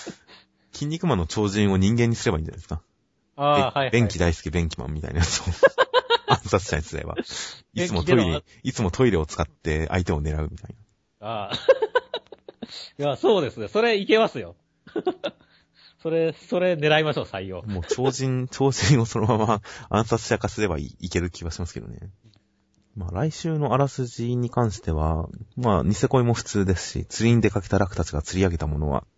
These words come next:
Speaker 1: ただ、ナルトが不思議なんですよね。
Speaker 2: うん。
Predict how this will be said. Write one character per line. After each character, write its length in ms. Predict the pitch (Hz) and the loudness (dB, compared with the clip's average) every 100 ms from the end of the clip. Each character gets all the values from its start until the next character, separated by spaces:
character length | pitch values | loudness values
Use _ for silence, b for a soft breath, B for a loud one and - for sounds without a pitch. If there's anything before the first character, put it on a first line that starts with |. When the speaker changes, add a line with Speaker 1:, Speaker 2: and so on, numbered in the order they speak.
| - B B B B | -20 B B B B
Speaker 1:
た 80 | 131 | 4
だ、 100 | 87 | 6
ナ 120 | 104 | 6
ル 80 | 135 | 4
ト 120 | 147 | 2
が 60 | |
不 80 | 131 | 0
思 80 | - | -2
議 80 | 127 | -2
な 80 | 110 | -2
ん 40 | |
で 60 | 78 | -6
す 100 | - | -12
よ 80 | - | -14
ね。 160 | 78 - _ _ _ _ _ 123 | -14 -16 _ _ _ _ _ -20
Speaker 2:
う 40 | |
ん。 120 | 110 | -20